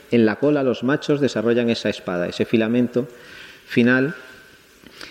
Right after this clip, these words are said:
que lo utilizan para atraer a las hembras. Las hembras se sienten atraídas por esa espada.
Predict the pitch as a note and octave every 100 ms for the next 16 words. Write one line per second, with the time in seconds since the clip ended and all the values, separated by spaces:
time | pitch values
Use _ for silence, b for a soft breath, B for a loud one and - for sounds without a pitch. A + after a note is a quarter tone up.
0 | B - D3 C#3 C3 C3+ C#3 F3+ D#3+ C3
1 | A2 A#2+ A#2 G2+ - G2 F#2 F2+ - G#2
2 | G#2+ C#3 C#3 B2 C3+ B2+ A#2+ A#2 A#2 G#2+
3 | - A2 - G2+ - G#2+ F2+ F#2+